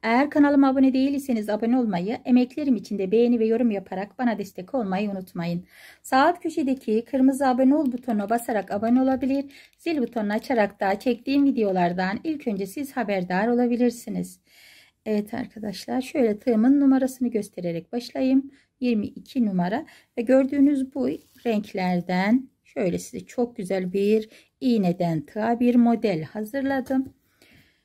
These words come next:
Şöyle arkadaşlar, aparat olarak da bir tane kulak çöpüne ihtiyacımız olacak ve sizler için hazırlamış olduğum modelimde şöyle bakın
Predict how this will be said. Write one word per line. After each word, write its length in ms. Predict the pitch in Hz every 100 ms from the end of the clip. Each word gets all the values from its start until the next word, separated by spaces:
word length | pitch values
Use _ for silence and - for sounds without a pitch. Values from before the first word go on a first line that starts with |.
| _ _
Şöyle 380 | _ 359 269 196
arkadaşlar, 580 | 190 190 202 196 - 294
aparat 480 | 330 269 202 185 262
olarak 320 | 233 185 185
da 100 | 359
bir 80 | -
tane 300 | 185 185 269
kulak 300 | 240 214 214
çöpüne 340 | 180 180 165
ihtiyacımız 800 | 214 - 240 180 151 156 147 -
olacak 520 | 233 269 262 240 240 - _ _
ve 260 | 220 226 226 _ _ _ _ _
sizler 400 | _ - 226 311
için 360 | 320 285 208 220
hazırlamış 680 | 240 226 240 240 254 285 -
olduğum 340 | 190 170 170
modelimde 880 | 190 240 269 247 180 175 160 175 190 185
şöyle 640 | - 269 175 160 175 202 _ _ _ _ _
bakın 720 | - 185 - 90 92 185 -